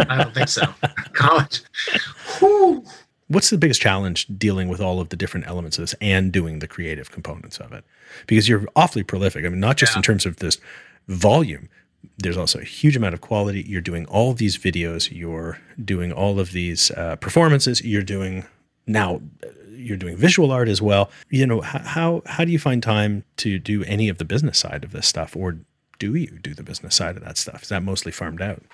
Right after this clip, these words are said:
Speaker 1: I do it, but I, I do it to a bare minimum. You know, like, I, I don't do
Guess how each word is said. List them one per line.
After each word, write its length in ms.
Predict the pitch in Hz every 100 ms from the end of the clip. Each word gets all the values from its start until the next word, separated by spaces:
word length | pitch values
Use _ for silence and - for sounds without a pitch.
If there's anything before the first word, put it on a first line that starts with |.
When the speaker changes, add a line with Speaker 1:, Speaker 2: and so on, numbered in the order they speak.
| _ _ _ _ -
Speaker 1:
I 140 | 151
do 300 | 156 151 226
it, 220 | 214 160 -
but 240 | 147 143
I, 200 | 139 139 135 -
I 140 | 135 131 -
do 180 | 170 180
it 140 | 160
to 180 | - 143
a 40 | 110
bare 380 | 104 110 113
minimum. 480 | 107 107 107 98 - _ _ _
You 100 | 123
know, 180 | 110 107
like, 360 | 104 104 - - _ -
I, 480 | 113 113 113 110 107 _ _ _ _ _ -
I 120 | 117
don't 540 | 135 139 139 143 131
do 720 | 123 120 117 117 117 113 113